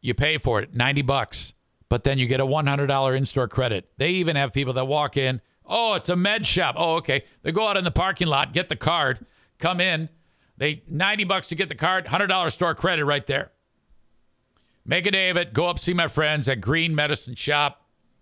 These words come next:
Uh, Shawnee and Matt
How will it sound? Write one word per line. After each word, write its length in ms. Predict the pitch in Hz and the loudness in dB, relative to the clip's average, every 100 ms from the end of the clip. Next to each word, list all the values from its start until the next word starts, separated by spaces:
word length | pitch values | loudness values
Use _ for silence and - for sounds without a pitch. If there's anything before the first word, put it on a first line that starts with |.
| - - _ _ _ _ _ _ _ _ _ _ _ | -20 -20 _ _ _ _ _ _ _ _ _ _ _
Uh, 220 | - 104 | -4 -2
Shawnee 640 | 104 - 160 160 160 156 147 | -2 0 0 2 2 0 0
and 160 | 123 | 0
Matt 340 | 123 135 131 | 2 2 0